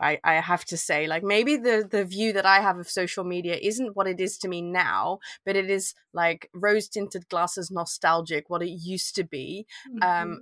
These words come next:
Speaker 1: and also, um, what it can be, like, maybe the promise of social media.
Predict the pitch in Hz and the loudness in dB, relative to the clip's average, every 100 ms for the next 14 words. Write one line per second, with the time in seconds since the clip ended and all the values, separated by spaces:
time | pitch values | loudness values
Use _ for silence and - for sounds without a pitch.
0 | - 185 180 180 - _ 185 196 196 - | 2 2 2 -4 -8 _ 0 0 0 0
1 | 190 175 175 170 _ _ - 180 175 170 | 0 0 -2 -6 _ _ -2 -2 0 -4
2 | 175 - - 196 202 - _ - - 202 | -8 -12 0 2 2 -2 _ -8 2 4
3 | 190 190 170 - - - 180 202 190 190 | 4 2 -4 -10 -12 -2 -2 0 -2 0
4 | 180 - - 190 185 151 - 147 - 143 | -2 -4 -2 2 2 0 -4 -6 -4 -6
5 | - 156 156 - 98 87 - | -8 -8 -8 -8 -8 -8 -8